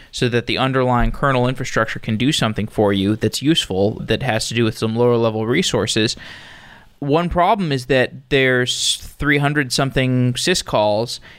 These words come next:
and most of them are unnecessary, perhaps, for a lot of the workloads that we have, just,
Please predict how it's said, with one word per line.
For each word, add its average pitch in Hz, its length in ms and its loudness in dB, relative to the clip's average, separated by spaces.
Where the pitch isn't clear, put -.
and 131 480 0
most 170 400 2
of 220 80 -4
them 202 160 2
are 160 100 2
unnecessary, 131 720 0
perhaps, 120 520 -4
for - 280 0
a 73 100 0
lot 117 280 0
of 131 60 -4
the 120 100 -2
workloads 123 420 0
that 101 80 -8
we 110 80 -6
have, 117 260 0
just, - 220 -6